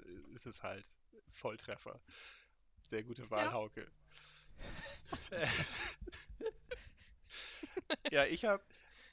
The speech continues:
Speaker 1: ähm, ich hab mir gestern, äh, den Film Die fabelhafte Welt der Amelie angeguckt,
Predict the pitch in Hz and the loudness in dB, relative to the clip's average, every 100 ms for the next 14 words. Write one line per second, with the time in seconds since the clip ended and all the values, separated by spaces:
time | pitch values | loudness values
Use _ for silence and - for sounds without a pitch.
0 | - 143 143 147 143 151 - - - - | 0 6 6 6 0 -10 -18 -20 -20 -20
1 | - 160 175 175 151 147 151 147 - - | -6 0 4 2 2 2 4 2 0 0
2 | 139 - 160 139 139 139 - 127 123 123 | 0 2 4 4 2 -6 -6 -2 0 0
3 | 120 120 117 - 139 143 127 - 131 143 | -2 -4 -8 -6 -4 -4 -6 -4 -2 -2
4 | 131 123 113 110 131 82 87 104 131 143 | -4 -4 -2 0 0 -2 -4 -4 -4 -4
5 | 101 - 123 82 | -4 -4 -4 -6